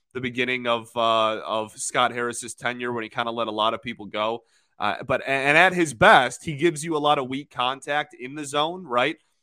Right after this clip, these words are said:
But when he's not at his best, he can get up, give up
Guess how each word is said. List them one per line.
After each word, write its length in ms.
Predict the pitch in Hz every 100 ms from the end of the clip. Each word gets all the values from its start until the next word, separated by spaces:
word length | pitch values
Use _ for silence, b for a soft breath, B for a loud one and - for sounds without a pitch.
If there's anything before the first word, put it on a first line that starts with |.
| _ -
But 100 | 156
when 100 | 165
he's 160 | 139
not 220 | 208 220
at 120 | 147 127
his 140 | 120
best, 320 | 123 123 -
he 80 | 147
can 100 | 143
get 140 | 135
up, 260 | 135 139 -
give 180 | 147 151
up 220 | 147